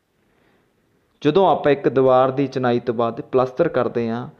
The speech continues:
ਤਾਂ ਮੰਨ ਲਓ ਆਪਾਂ ਇੱਕ ਰੂਮ ਦੇ ਵਿੱਚ ਪਲਾਸਟਰ ਕਰ ਰਹੇ ਹਾਂ, ਤਾਂ ਹਮੇਸ਼ਾ ਇਸ ਗੱਲ ਦਾ ਧਿਆਨ ਰੱਖੋ ਕਿ ਜੋ ਪਲਾਸਟਰ ਕਰਨਾ ਉੱਪਰ ਤੋਂ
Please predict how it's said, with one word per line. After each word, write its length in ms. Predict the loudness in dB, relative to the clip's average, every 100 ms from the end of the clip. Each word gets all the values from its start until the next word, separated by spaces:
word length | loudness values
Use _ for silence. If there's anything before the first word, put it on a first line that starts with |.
| _ _ _ _
ਤਾਂ 120 | -2 0
ਮੰਨ 260 | 2 2
ਲਓ 160 | 4 4
ਆਪਾਂ 300 | 2 -2 -4
ਇੱਕ 540 | -6 -8 -6 -6 -8 -4
ਰੂਮ 420 | -2 -2 -4 2
ਦੇ 160 | 4 4
ਵਿੱਚ 220 | 2 -4
ਪਲਾਸਟਰ 440 | -8 -6 -6 -6
ਕਰ 220 | -6 -6
ਰਹੇ 180 | -6 -8
ਹਾਂ, 140 | -12 -18 _ _ _ _ _ _ _ _ _
ਤਾਂ 160 | 0 2
ਹਮੇਸ਼ਾ 320 | 2 2 4
ਇਸ 200 | 2 2
ਗੱਲ 180 | 2 4
ਦਾ 100 | 2
ਧਿਆਨ 340 | 0 -2 -2
ਰੱਖੋ 400 | -4 -8 -12 -14 -16 _ _ _ _ _ _ _ _ _ _ _ -4
ਕਿ 120 | 0
ਜੋ 140 | 2
ਪਲਾਸਟਰ 520 | 2 2 2 2 0 2
ਕਰਨਾ 460 | 2 0 0 -2 -4
ਉੱਪਰ 380 | -10 -4 0 0
ਤੋਂ 560 | 0 0 0 -2 -8